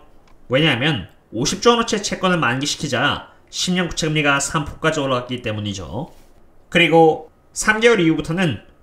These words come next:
구십오 조 원어치의 채권이 만기가 될 것인데 이 양은 결코 작은 양이 아니기 때문입니다.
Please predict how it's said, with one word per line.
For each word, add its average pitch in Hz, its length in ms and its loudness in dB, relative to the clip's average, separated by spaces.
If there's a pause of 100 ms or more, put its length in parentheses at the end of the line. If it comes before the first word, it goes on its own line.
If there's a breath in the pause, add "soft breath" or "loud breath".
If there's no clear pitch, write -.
(180)
구십오 160 480 0
조 170 100 4
원어치의 180 420 0
채권이 170 420 0
만기가 131 380 -2
될 135 160 -2
것인데 147 640 -6 (280)
이 190 200 2
양은 175 260 2
결코 156 340 -4
작은 131 280 -2
양이 131 200 -2
아니기 101 280 -4
때문입니다. 104 580 -8